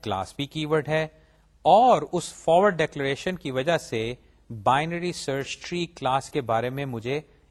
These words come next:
اتنا پتا ہے کہ یہ ایک کلاس ہے اور اس کا نام جو ہے وہ بائنری سرچ ٹری ہے اور وہ ای ٹائپ ٹیمپلیٹ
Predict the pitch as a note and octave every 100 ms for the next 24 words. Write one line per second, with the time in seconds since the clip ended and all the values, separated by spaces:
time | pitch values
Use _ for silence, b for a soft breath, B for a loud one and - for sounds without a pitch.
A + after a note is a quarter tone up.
0 | b F#3 - A#3 C4+ - D3+ D#3 C#3+ E3
1 | F#3+ D#3+ E3 E3 - - C#3+ D3+ D3 -
2 | C3+ C#3+ C#3+ - C#3+ B2+ A#2+ B2+ C#3 B2+
3 | A#2 A2+ A2+ A#2 C3 b b C3 C3 C3+
4 | B2+ A#2+ D3+ D#3+ - - A#2 G#2+ A2+ b
5 | b b D#3 D#3 D#3 - - G#3 A3 -
6 | C3 B2 B2+ _ _ _ _ - D#3+ -
7 | D#3 C#3 C3 -